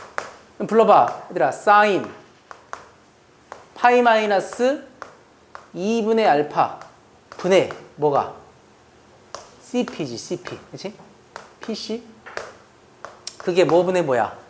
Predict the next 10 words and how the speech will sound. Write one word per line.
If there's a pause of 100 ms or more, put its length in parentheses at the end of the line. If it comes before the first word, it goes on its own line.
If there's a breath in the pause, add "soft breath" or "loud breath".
(380)
사인 (1120)
이분의
베타 (1400)
분의
얼마? (720)
그렇지,
일.
이렇게. (800)
그래서
결국